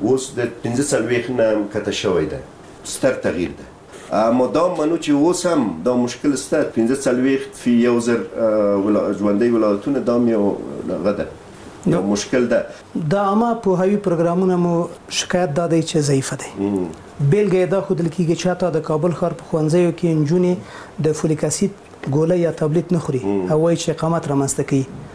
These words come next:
Speaker 2: فکر نه کوئ غټ مشکل ده؟ ولې په دې برخه کې ضعیف عمل شوی؟
Speaker 1: دا خو یو خبره چې س-، س-، سکتور صحت په یو-، یوازې خپله دا کار نشي کوی.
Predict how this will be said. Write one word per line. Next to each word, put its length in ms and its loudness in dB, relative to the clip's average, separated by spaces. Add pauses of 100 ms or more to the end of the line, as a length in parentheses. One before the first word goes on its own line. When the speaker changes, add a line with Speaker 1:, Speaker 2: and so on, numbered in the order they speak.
(200)
Speaker 2:
فکر 240 0
نه 100 0
کوئ 120 0
غټ 220 -2
مشکل 300 -2
ده؟ 80 0
ولې 120 2
په 120 0
دې 40 2
برخه 280 -2
کې 100 -2
ضعیف 280 2
عمل 180 0
شوی؟ 260 -8 (400)
Speaker 1:
دا 140 2
خو 480 2 (220)
یو 240 4
خبره 320 0
چې 200 -4
س-، 260 0
س-، 260 -8
سکتور 420 0
صحت 460 -6
په 80 0
یو-، 300 2 (320)
یوازې 400 2
خپله 320 0
دا 140 0
کار 180 -2
نشي 300 -2
کوی. 180 -6